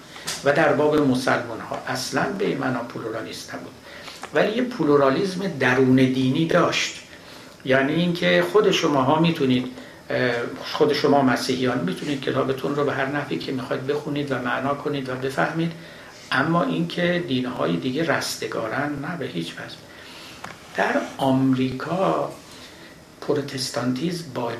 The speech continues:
جنگ و جدال وارد نشد، خونریزی هم نشد و لذا در اینجا می‌توان گفت صلح و صفای دینی خیلی بهتر برقرار شد،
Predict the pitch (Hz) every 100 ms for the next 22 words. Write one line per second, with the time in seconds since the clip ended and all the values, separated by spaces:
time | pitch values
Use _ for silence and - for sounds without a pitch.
0 | - - 131 165 165 160 143 - 120 117
1 | 127 143 143 120 113 131 127 127 117 -
2 | - - - - - - - 143 127 123
3 | 127 - 147 160 143 143 139 131 - -
4 | - - - 127 123 - 165 - 127 123
5 | - - 123 120 113 139 156 143 135 -
6 | - - - - - - 165 165 165 160
7 | 151 156 156 - - 131 127 139 - -
8 | - 147 156 151 147 131 - 127 120 131
9 | 147 143 - - 147 151 135 123 - -
10 | - 143 - - 110 - 98 - - -